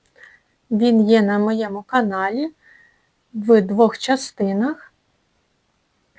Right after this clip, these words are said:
Ось Стіч. Але замість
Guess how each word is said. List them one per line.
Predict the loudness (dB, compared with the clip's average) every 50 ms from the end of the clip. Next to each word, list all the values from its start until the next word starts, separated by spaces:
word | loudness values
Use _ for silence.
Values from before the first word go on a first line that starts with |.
| -20 -20 _ _ _ _ _ -20 -8 _
Ось | -2 -2 -2 -2 -4 -8
Стіч. | -10 -10 -10 -12 -6 -2 0 2 2 0 -2 -6 -14 -18 _ _ _ _ _ _ _ _ _ _ _ _ _ _ _ _ _ _ _ _ _
Але | 2 4 6 6 6 6 6 4 2
замість | 2 4 4 4 4 2 0 -4 -6 -8 -14 -16 -18